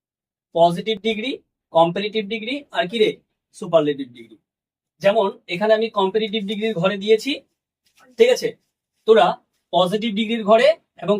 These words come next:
সুপারলেটিভ ডিগ্রির ঘরটা পূরণ করে নিয়ে আসবি বাড়ি থেকে, ঠিক আছে? তোদের বাড়ির কাজ থাকলো। যেমন এখানে কি দিয়েছি আমি? সুপারলেটিভ ডিগ্রির ঘরে দিয়েছি, বাকি দুটো ঘর তোরা কি করবি? পূরণ করে নিয়ে আসবি। এরকম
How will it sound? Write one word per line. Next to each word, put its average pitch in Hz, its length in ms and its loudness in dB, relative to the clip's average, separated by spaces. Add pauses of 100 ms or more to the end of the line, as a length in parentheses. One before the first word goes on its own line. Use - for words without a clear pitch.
সুপারলেটিভ 208 500 2
ডিগ্রির 208 260 -4
ঘরটা 208 220 2 (200)
পূরণ 196 280 -8
করে 185 120 -10
নিয়ে 190 140 -6
আসবি 214 180 -10
বাড়ি 156 200 -2
থেকে, 131 140 -14 (720)
ঠিক 196 180 -6
আছে? 277 100 -2 (120)
তোদের 220 260 -2
বাড়ির 170 220 0
কাজ 151 180 -6
থাকলো। - 220 -20 (460)
যেমন 220 160 2 (100)
এখানে 226 260 0
কি 240 160 -6
দিয়েছি 240 300 -2
আমি? 247 80 -8 (100)
সুপারলেটিভ 220 460 -2 (100)
ডিগ্রির 208 280 -2
ঘরে 196 180 2
দিয়েছি, 160 260 -2 (440)
বাকি 175 280 -2
দুটো 196 200 -2
ঘর 208 180 4
তোরা 220 180 2
কি 220 120 -10
করবি? 208 240 2 (500)
পূরণ 190 260 -8
করে 180 160 -8
নিয়ে 151 160 -4
আসবি। 127 200 -20 (320)
এরকম 214 300 2